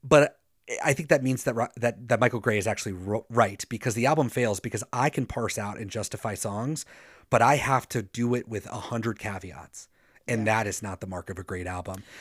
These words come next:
Speaker 2: Yeah.
Speaker 1: Uh, Kelly, you might know this. I don't know, but C Ds are coming back. Gen, Gen Z has found C Ds. So
Speaker 2: No.
Speaker 1: C Ds are coming back. And, and I think it means more that the albums are coming back. I've always been an album boy.
Speaker 2: I mean, I make a lot of, a lot of, of, uh,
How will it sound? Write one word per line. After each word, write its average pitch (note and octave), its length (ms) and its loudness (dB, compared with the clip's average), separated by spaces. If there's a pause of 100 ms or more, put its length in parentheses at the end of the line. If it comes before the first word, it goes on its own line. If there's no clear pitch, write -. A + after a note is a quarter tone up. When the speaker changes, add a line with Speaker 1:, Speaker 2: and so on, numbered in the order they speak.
(180)
Speaker 2:
Yeah. G3+ 180 0
Speaker 1:
Uh, A2+ 80 6
Kelly, D3 400 2
you E3 340 2
might F3 320 4
know D#3 180 4
this. F3 440 -2
I B2 60 0
don't B2+ 160 0
know, C3+ 260 2
but A#2+ 220 -2
C C#3 140 0
Ds C3+ 180 -2
are B2+ 60 2
coming B2 240 0
back. A#2+ 380 -4 (300)
Gen, A#2 300 0
Gen A2 320 -2
Z A2 260 -6
has A2+ 140 -6
found A2 360 -4
C G#2+ 200 -8
Ds. A2+ 440 -8 (400)
So D#3 240 6
Speaker 2:
No. C#3 40 2
Speaker 1:
C G#3+ 260 0
Ds F3+ 560 -4 (420)
are B2 60 2
coming D#3+ 240 4
back. G#2+ 380 0 (100)
And, D#3 180 8
and F3+ 160 4
I F3+ 120 8
think G#3 180 -2
it E3+ 100 4
means E3 300 -2
more D3+ 220 2
that C3+ 120 -2
the A#2+ 120 -4
albums A2 340 0
are G2+ 60 -6
coming G2 260 -6
back. G2 320 -8
I've D#3 160 4
always E3 240 4
been D#3 140 0
an C#3+ 100 0
album C3 320 0
boy. G#2 340 -6 (120)
Speaker 2:
I C4+ 80 0
mean, D4+ 100 0
I D#4 80 2
make F#4 180 -2
a E4 80 6
lot D4+ 220 8
of, - 80 0
a B3 100 4
lot B3+ 220 4
of, A3 260 -2
of, G3 280 -2
uh, F3 420 0